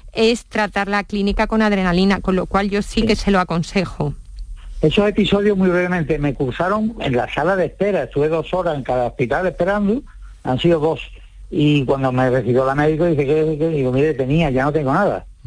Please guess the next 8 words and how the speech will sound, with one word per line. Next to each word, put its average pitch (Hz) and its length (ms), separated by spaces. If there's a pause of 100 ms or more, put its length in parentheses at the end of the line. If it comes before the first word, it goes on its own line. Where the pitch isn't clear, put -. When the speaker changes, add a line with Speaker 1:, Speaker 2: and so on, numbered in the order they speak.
(760)
Speaker 1:
Porque 202 520
se - 220
autolimitaron, 196 920
cedieron 196 520
solos. 185 480
En 196 80
algunos 196 500
casos 226 580